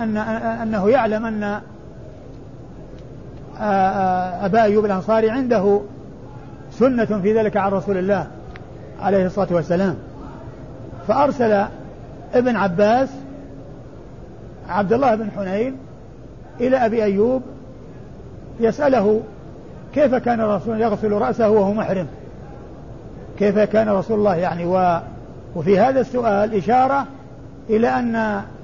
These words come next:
الغسل معروف، أو غ-، إلى أن الغسل معروف، وأن غ-،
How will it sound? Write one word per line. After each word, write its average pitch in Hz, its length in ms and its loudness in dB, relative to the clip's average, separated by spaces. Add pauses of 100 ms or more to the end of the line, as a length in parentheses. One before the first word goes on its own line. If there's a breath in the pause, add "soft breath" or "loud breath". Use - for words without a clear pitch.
(360)
الغسل 233 460 2
معروف، 240 400 4 (1600)
أو 175 100 0
غ-، 214 160 4 (580)
إلى 220 380 0
أن 220 100 0
الغسل 233 360 2
معروف، 226 400 2
وأن 247 320 2
غ-، 240 140 -2